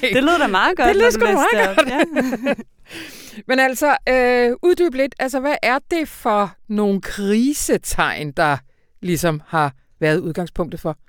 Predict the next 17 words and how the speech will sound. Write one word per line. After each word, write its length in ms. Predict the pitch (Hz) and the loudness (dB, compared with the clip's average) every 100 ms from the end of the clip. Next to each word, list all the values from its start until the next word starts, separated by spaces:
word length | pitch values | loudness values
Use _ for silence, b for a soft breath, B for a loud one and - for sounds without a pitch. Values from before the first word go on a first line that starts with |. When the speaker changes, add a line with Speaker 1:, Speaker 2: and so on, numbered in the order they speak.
| _ | _
Speaker 2:
det 100 | - | -12
spørgsmål, 400 | - 160 - 165 | -8 -8 -8 -12
du 60 | 165 | -14
stiller? 260 | - 165 156 _ _ - b b | -12 -12 -12 _ _ -20 b b
Speaker 1:
Jamen, 140 | 226 | 0
der 80 | 247 | 0
har 160 | 226 233 | 2 2
jo 120 | 220 | 2
været 340 | 208 208 285 | 2 2 2
en 100 | 247 | 0
del 280 | 233 269 240 | -2 -4 -4
sager 400 | - 220 196 233 | -6 -4 0 0
de 140 | 262 220 | -2 -6
senere 520 | - 214 214 226 - | -6 -6 -4 -4 -2
år, 240 | 214 220 | -2 -2
som 320 | 208 - 196 185 | -4 -4 -2 0
er 160 | 180 | -2